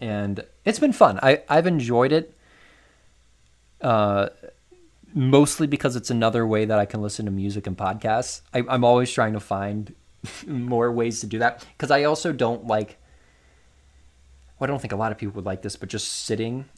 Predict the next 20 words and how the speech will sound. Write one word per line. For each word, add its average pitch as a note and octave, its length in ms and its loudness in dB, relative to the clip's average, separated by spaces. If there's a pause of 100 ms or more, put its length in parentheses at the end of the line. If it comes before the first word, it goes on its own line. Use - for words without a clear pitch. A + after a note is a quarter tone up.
and G#2 140 -4
listening A#2 560 -6 (120)
to C3 400 -6 (520)
an, C3+ 80 -6
uh, C3 220 -4 (100)
like, C3+ 240 -6
music C#3 320 -6
or C#3+ 100 -2
a C#3 60 -6
podcast, C#3 480 -4
like, F#2+ 100 -10
just - 240 -10
sitting B2 300 -6
still A#2 280 -8
or G2+ 120 -6
lying A2 340 -8
in G#2+ 100 -4
bed G#2 240 -6
and G#2+ 80 -6
just, G2+ 180 -8